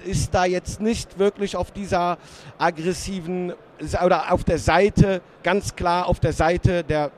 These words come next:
des Westens, sondern man lässt hier ein bisschen Spielraum bewusst, um die Möglichkeit,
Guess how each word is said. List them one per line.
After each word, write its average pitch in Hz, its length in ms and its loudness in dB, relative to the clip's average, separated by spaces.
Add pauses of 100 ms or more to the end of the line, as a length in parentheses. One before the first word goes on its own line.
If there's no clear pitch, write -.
(180)
des - 180 -8
Westens, 202 520 -4 (160)
sondern 180 300 2
man 165 220 -2
lässt - 440 0
hier 190 200 0
ein 175 140 0
bisschen 185 300 0
Spielraum 180 560 4 (280)
bewusst, 240 500 2 (200)
um 254 300 6 (220)
die 190 100 0
Möglichkeit, 196 640 0